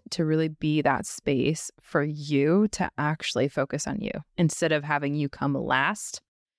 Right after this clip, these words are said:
This is a program where you can do you at your own pace, in your own comfort zone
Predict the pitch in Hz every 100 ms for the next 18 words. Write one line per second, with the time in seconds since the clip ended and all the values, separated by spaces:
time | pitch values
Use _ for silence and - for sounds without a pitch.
0 | _ _ - 165 160 160 151 143 143 139
1 | 135 139 143 143 139 - 139 139 - -
2 | 143 180 247 214 151 135 170 220 _ _
3 | _ _ _ _ _ _ - 156 - _
4 | _ 185 160 - 147 147 - - - -
5 | _ _ _ _ _ _ 180 165 151 -
6 | 160 151 147 139 - 156 139 - - -
7 | -